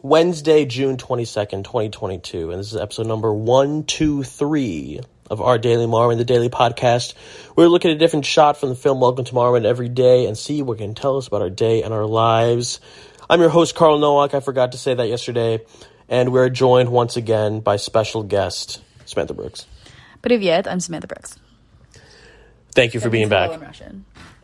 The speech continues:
Speaker 1: Thank you. And thank you for being back. Um, today's shot, we got the reverse angle, kind of an interesting, um, type of shot. A little bit,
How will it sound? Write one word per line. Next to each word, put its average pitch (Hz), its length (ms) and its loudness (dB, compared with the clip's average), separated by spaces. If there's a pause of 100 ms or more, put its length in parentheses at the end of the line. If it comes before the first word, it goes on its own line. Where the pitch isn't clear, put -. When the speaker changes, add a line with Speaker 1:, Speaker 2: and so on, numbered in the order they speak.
(320)
Speaker 1:
Thank 101 180 -4
you. 92 140 -12 (100)
And 110 140 -4
thank 117 140 -2
you 110 80 -4
for 113 80 -6
being 104 180 -6
back. 98 300 -2
Um, 104 340 -6 (380)
today's 160 280 2
shot, 160 300 2
we 131 80 -6
got 127 240 0
the 135 80 -4
reverse 135 720 0
angle, 139 460 -2
kind 127 180 -4
of 117 80 -6
an 113 100 -8
interesting, 117 720 -8
um, 98 480 -8 (800)
type 214 180 0
of - 80 -8
shot. 131 340 -4
A 139 60 0
little 196 280 -2
bit, 196 540 -2